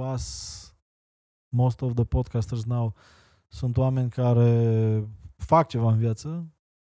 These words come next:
fie că sunt comedianți de succes, fie că sunt jurnaliști,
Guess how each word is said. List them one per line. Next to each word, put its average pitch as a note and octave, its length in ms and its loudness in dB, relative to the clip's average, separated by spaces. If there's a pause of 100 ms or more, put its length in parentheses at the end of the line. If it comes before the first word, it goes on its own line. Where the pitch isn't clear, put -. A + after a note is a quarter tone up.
fie C3+ 220 0
că B2+ 100 -2
sunt A#2 160 -2
comedianți A#2+ 400 0
de B2 80 -2
succes, A#2+ 720 -4
fie B2 200 -8
că A#2 120 -12
sunt A2+ 200 -6
jurnaliști, A#2 640 -4